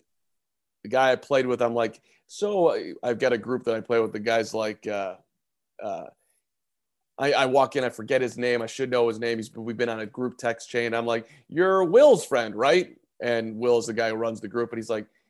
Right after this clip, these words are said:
he looks at me with his mask on. "Dude, we played doubles together." Um, and I just look at him like, "All crap, we did?"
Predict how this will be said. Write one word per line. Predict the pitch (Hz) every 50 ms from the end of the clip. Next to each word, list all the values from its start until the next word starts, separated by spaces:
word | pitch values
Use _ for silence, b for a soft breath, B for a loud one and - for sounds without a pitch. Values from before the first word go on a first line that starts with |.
| _ _
he | - 120
looks | 131 147 143 - -
at | 127
me | 127 123 120 120 120
with | 107 123 123
his | 117 113 110
mask | 120 127 127 123 123 - -
on. | 107 95 95 104 110 - _ _ _ _ _ _ _ _ _ _ _ _ _ _ _ - 127 113
"Dude, | 117 147 151 143 127 104 101 - _ _ _ _ _ _ _ -
we | - 113 123 135 131
played | 127 131 - - - 139 151 151 156 160 160 160 156 147 - - 123 117 110 -
doubles | - 143 143 151 147 147 135 120 113 -
together." | - 120 107 117 113 101 90 - 62 - - _ _ _ _ _ _ _ _ _ _ _ _ -
Um, | - 120 117 120 - -
and | - 127 123
I | 127 131
just | 127 120 110
look | 139 135 -
at | 131 123
him | 117
like, | 113 113 98 120
"All | 117 113
crap, | 117 - 131 120 78 92
we | 104 107 104
did?" | 104 113 - 330 254 240